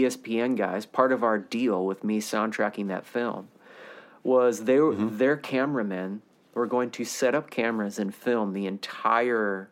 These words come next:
Speaker 1: Camp Voodoo." Like, I, we were mic'd even. We wore, like, mics.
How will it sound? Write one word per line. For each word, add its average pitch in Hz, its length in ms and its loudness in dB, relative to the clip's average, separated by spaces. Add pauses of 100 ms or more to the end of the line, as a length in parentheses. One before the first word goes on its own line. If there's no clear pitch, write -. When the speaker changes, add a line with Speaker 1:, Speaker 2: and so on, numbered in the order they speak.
(140)
Speaker 1:
Camp - 280 -4
Voodoo." 90 320 -8
Like, 110 220 -2 (140)
I, 123 140 4
we 135 200 2
were 135 160 2
mic'd 107 520 -2
even. - 380 -10 (140)
We 117 120 -2
wore, 117 220 2
like, 110 200 0
mics. 92 640 -10